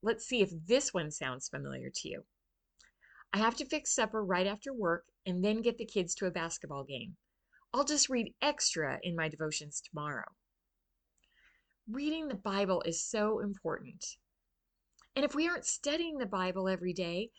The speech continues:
how are we gonna know the character of God? And how are we gonna know His direction for our lives? The main way we get to know God is through reading and studying the Bible. So I think it's very important.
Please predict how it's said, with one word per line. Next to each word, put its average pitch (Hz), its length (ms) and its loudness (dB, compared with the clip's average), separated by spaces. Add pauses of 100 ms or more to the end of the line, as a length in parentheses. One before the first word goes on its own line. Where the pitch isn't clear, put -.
(180)
how 294 380 4
are 233 160 0
we 233 100 0
gonna 220 240 2
know 208 160 2
the 202 80 0
character 208 640 -6
of 143 120 -12
God? 123 320 -8 (120)
And 240 140 0
how 302 160 2
are 320 140 0
we 294 100 -2
gonna 285 220 -6
know 277 220 -4
His 269 180 -4
direction 262 640 -4
for 180 160 -6
our 175 180 -2
lives? 185 640 -6 (1000)
The 233 80 0
main 277 320 4
way 277 160 4
we 247 160 0
get 269 280 2
to 311 80 -4
know 202 160 0
God 160 300 -2
is 160 140 -4
through 165 220 -4
reading 165 380 -4
and 151 80 -8
studying 147 440 -6
the 143 60 -14
Bible. 165 460 -6 (380)
So - 140 -2
I 196 60 2
think 190 180 2
it's 160 100 -4
very 147 480 -2
important. - 580 -10